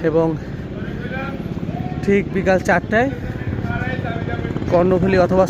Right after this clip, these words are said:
সম্পদের একটি নৌযান থাকবে ইলিশার উদ্দেশ্যে ঢাকা নদীবন্দর থেকে। একটা পাঁচ মিনিটে থাকবে সুরেশ্বর মুলফতগঞ্জ নড়িয়ার উদ্দেশ্যে একটি নৌযান এবং দুইটায় থাকবে এমভি নাইম মিম দুই কাঠপট্টি মুন্সিগঞ্জ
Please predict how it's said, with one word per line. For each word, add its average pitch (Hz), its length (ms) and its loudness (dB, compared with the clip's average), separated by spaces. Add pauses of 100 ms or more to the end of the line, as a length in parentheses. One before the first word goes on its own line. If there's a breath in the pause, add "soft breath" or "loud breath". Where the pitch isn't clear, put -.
সম্পদের 190 480 2
একটি - 240 0
নৌযান 180 340 4
থাকবে 175 220 2 (140)
ইলিশার 196 400 4
উদ্দেশ্যে 190 340 2 (140)
ঢাকা 175 240 2
নদীবন্দর 175 480 2
থেকে। 185 180 0 (840)
একটা 190 180 0 (100)
পাঁচ 202 240 4
মিনিটে 233 380 2
থাকবে 202 200 4 (120)
সুরেশ্বর 208 480 4 (100)
মুলফতগঞ্জ 180 520 2 (120)
নড়িয়ার 185 340 4
উদ্দেশ্যে 175 340 0
একটি 190 140 -2 (100)
নৌযান 202 320 2
এবং 196 120 2 (160)
দুইটায় 220 420 4
থাকবে 196 300 2 (2000)
এমভি 190 240 4 (120)
নাইম 196 260 4
মিম 220 120 4 (100)
দুই 254 140 6 (460)
কাঠপট্টি 208 540 2 (100)
মুন্সিগঞ্জ 208 480 2